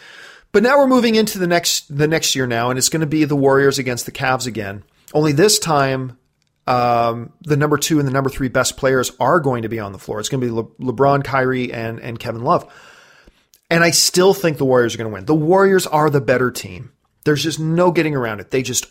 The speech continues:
are. Um, and so I'm going to pick a four one. I believe the, I, I think the Cavaliers can, can eke out one win because LeBron is LeBron, so they will get one win.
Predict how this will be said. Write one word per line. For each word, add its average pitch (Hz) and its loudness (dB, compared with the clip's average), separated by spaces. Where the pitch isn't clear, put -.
are. 101 -4
Um, 135 -2
and 170 -4
so 151 0
I'm 214 4
going 175 2
to 151 -4
pick 143 -4
a 131 -2
four 175 4
one. 123 -2
I 160 0
believe 196 2
the, 156 0
I, 160 4
I 151 -2
think 190 0
the 156 -8
Cavaliers 160 0
can, 131 -6
can 139 -8
eke 160 -4
out 143 -2
one 143 -2
win 143 -2
because 131 0
LeBron 127 0
is 123 -4
LeBron, 120 -2
so - 0
they 135 0
will 147 2
get 147 0
one 143 0
win. 107 -4